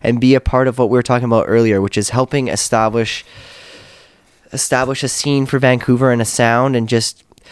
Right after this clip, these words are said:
my dream is, is for someday for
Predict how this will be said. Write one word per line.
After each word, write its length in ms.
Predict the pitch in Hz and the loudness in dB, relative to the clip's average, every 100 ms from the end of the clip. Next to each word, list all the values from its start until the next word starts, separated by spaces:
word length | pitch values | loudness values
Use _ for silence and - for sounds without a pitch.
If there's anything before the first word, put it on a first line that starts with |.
| - _ | -20 _
my 160 | 135 151 | -2 0
dream 240 | 143 147 | 0 0
is, 160 | 139 143 | 0 -2
is 460 | - - 113 123 | -6 -6 -6 -6
for 160 | - 123 | -2 -2
someday 520 | - 131 117 120 120 | 0 0 0 0 -2
for 640 | - - 113 110 107 104 | -4 -4 0 2 2 0